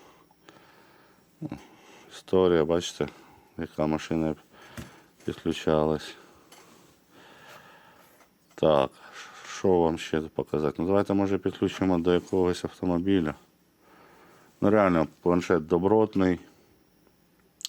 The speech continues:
І дивіться, там зараз з одинадцятого числа на Аліекспрес будуть мега знижки. От, я залишу посилання і промокод. І за цим промокодом там ціна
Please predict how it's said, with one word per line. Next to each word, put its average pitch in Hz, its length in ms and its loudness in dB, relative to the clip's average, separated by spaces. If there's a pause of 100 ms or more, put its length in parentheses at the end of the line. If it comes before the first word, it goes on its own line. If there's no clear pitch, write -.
(640)
І 90 720 4
дивіться, 87 440 2
там 92 260 2
зараз 92 320 4
з - 60 -4
одинадцятого 90 760 2
числа 90 600 2 (420)
на 87 80 2
Аліекспрес 90 680 2
будуть 82 440 0
мега 90 280 2
знижки. 104 540 -2 (1300)
От, 78 340 2
я 85 120 2
залишу 92 480 2
посилання 98 720 2
і 85 80 2
промокод. 87 760 0
І 80 320 2
за 80 140 -4
цим 92 200 -2
промокодом 95 680 0
там 85 240 -2
ціна 101 520 0